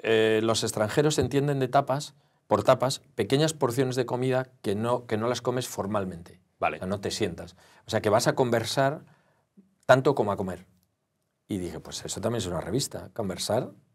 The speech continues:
Speaker 1: tanto como comer". Y,
Speaker 2: Tenemos,
Speaker 1: y ahí tiramos para
Speaker 2: tenemos
Speaker 1: adelante.
Speaker 2: para, para cerrar, Andrés, en esta nueva temporada. Estamos en la tercera temporada. Eh, por, lo, lo repito en todas las entrevistas porque es un logro llegar a tres temporadas.
Speaker 1: Hombre, enhorabuena.
Speaker 2: Es un logro, gracias. Gracias. Como no tenemos el presupuesto de Palomotos,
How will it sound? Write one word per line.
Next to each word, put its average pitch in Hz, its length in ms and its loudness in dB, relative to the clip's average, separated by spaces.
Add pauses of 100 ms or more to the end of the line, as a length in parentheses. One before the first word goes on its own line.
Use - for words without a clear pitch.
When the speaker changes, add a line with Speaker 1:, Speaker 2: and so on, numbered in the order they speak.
(180)
Speaker 1:
tanto 104 240 -2
como 107 200 -4
comer". 107 320 -6 (340)
Y, - 380 -20
Speaker 2:
Tenemos, 131 500 6
Speaker 1:
y 143 60 8
ahí 107 160 8
tiramos 104 380 0
para - 60 -14
Speaker 2:
tenemos 120 280 4
Speaker 1:
adelante. 117 140 8
Speaker 2:
para, 107 280 6
para 104 220 2
cerrar, 107 300 2
Andrés, 101 280 0
en 107 60 -2
esta 101 460 2
nueva 98 200 2
temporada. 98 420 2
Estamos 135 220 0
en 131 60 2
la 107 60 2
tercera 98 260 0
temporada. 85 400 -4 (120)
Eh, 85 120 -12
por, - 220 -12
lo, 85 320 0
lo 92 120 -2
repito 127 280 0
en - 40 2
todas 120 140 4
las 113 80 -2
entrevistas 113 340 -2
porque 87 280 -6
es 87 120 -10
un 92 140 -4
logro 110 220 0
llegar 90 200 -2
a 87 80 -4
tres 90 180 -12
temporadas. 98 480 -2
Speaker 1:
Hombre, - 200 -14
enhorabuena. 107 460 2
Speaker 2:
Es - 120 -12
un 92 80 -8
logro, 87 220 -8
gracias. - 360 -12 (340)
Gracias. - 360 -20
Como 107 180 -4
no 123 80 2
tenemos 131 260 2
el 110 80 -2
presupuesto 107 360 -2
de 95 140 -2
Palomotos, 104 540 -4